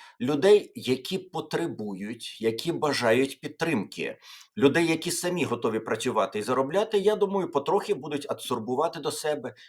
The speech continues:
будуть спрощені про-, е, програми, е, карти побиту, будуть спрощені системи набуття громадянства. Україна може стати донором найпродуктивнішої частини свого населення,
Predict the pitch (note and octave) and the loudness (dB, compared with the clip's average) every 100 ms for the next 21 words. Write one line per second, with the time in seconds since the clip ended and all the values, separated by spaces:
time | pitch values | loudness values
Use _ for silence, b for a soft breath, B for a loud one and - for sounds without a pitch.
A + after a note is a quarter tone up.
0 | B C#3 D#3+ - E3+ F3+ - C#3 A2+ A#2+ | B -6 -4 -4 -2 0 0 -2 -2 -2
1 | A#2 B2 A#2 A2+ - A#2 A#2 D3 D3 B2 | 0 2 4 4 4 2 4 2 2 0
2 | A2 - B B A2+ A2+ G#2+ G2+ G2 F#2+ | -2 -4 B B -2 2 2 2 0 -2
3 | - - A#2 - - A#2+ A#2+ F3 F3 D3+ | -6 -2 -2 -2 -2 -2 0 -2 -2 -8
4 | B B - C#3 D3 C#3+ - D#3+ - - | B B -8 -2 -2 -2 -2 0 0 -2
5 | G#2 G2+ A2 - B2+ A2+ G#2+ A2+ - C3 | -4 -4 -6 -4 -2 0 -2 -4 -2 0
6 | B2+ A2 F#2 E2+ D#2+ - - D2+ B B | 0 0 0 -2 -4 -8 -10 -10 B B
7 | B B C3 C#3+ D3 F#3 D#3+ D3 C#3 - | B B -4 0 0 0 -2 -2 -4 -2
8 | C#3 C3+ A#2 B2+ F#3 C3 D#2+ D2+ _ b | -2 0 0 2 2 2 -2 -6 _ b
9 | b A2 C#3+ D3 C3+ C3 - D3 D#3 E3 | b -2 0 0 -2 -2 -4 -6 -4 -4
10 | - F3 C#3+ - A#2 B2+ B2 A#2 A2+ A2+ | -2 -2 -4 -4 -4 -4 -4 -2 -2 -2
11 | A2 F#2 E2 C#2+ D2 B1+ | -4 -6 -6 -6 -10 -20